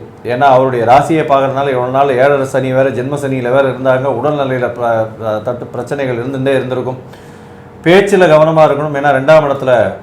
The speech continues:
சனி பகவான் இருக்கார். இருந்தாலும், உங்களுடைய ராசியை குரு பார்க்கறதுனால உடல்நிலையில நல்ல ஏற்றம் இருக்கும். உங்களுக்கு தீர்க்கமான, ஆ, அதாவது செயல்பாடுகள் இருக்கக்கூடிய காலகட்டம். அதாவது, ஆ, ஆ, எதிர்காலத்தை நோக்கி நல்ல திட்டங்கள் இட்டு, அதுல வெற்றிகரமான, வெற்றியை பெறக்கூடிய வாய்ப்புகள் மிகவும் அதிகம்.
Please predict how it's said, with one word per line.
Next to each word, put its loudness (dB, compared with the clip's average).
சனி -2
பகவான் 2
இருக்கார். -2
இருந்தாலும், 4
உங்களுடைய 2
ராசியை 4
குரு 0
பார்க்கறதுனால 2
உடல்நிலையில -2
நல்ல 0
ஏற்றம் 0
இருக்கும். -8
உங்களுக்கு -4
தீர்க்கமான, 2
ஆ, 4
அதாவது 4
செயல்பாடுகள் 2
இருக்கக்கூடிய -4
காலகட்டம். 2
அதாவது, 2
ஆ, -4
ஆ, -6
எதிர்காலத்தை 4
நோக்கி 0
நல்ல 0
திட்டங்கள் -2
இட்டு, 0
அதுல 2
வெற்றிகரமான, 0
வெற்றியை -2
பெறக்கூடிய -4
வாய்ப்புகள் 0
மிகவும் -4
அதிகம். -4